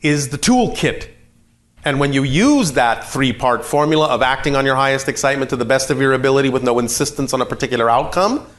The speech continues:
you activate the kit, which contains everything you need to be supported in your life, no matter in what form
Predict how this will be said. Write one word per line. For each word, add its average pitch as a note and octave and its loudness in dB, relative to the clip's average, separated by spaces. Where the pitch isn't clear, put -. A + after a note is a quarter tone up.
you D3+ 0
activate E3 -2
the A#2 -6
kit, D#3 -2
which D3 -2
contains F#3+ 0
everything E3 0
you D3 -2
need C#3 -2
to D3 -4
be C3 -2
supported D3+ -2
in F#3 0
your F#3 2
life, F#3+ 0
no D3+ 0
matter C3+ 0
in D3 -2
what C#3+ 0
form D3+ 0